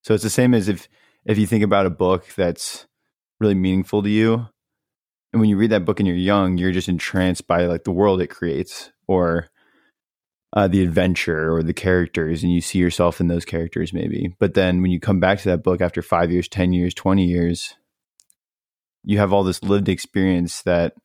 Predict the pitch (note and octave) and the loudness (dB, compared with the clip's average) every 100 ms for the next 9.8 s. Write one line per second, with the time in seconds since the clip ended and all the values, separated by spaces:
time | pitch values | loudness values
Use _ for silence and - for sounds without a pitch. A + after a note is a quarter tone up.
0 | _ _ _ _ _ _ _ _ _ _ | _ _ _ _ _ _ _ _ _ _
1 | _ _ _ _ - - A2 G#2 G2+ G2+ | _ _ _ _ -18 -2 0 2 2 2
2 | F#2+ F#2 F2+ F2 D#2+ F#2 F2+ F2 F2 F2+ | 2 2 2 -2 0 0 0 -2 -2 0
3 | G#2 F2+ - - G#2 F#2+ G2+ F#2+ F#2 F2+ | 2 0 -2 -2 0 0 0 0 0 -2
4 | E2 E2+ G2+ G2+ G2 F2+ F2+ F#2 F2+ F2+ | -2 0 0 0 -2 0 0 0 0 -4
5 | F#2+ F2+ G2+ F#2+ F#2 - A#2+ A#2+ A#2+ - | -2 0 2 0 -2 -2 -2 0 0 0
6 | B2+ E3+ D2+ D2 E2 - E2+ E2+ F2 F2 | -2 0 0 -2 -4 -4 -2 0 0 -2
7 | - _ _ _ _ _ _ _ _ G2+ | -6 _ _ _ _ _ _ _ _ 0
8 | F#2+ F#2+ - - - _ _ _ _ _ | 2 0 -2 -14 -20 _ _ _ _ _
9 | _ _ - F#2+ B2 G2+ F#2 | _ _ -4 4 4 4 2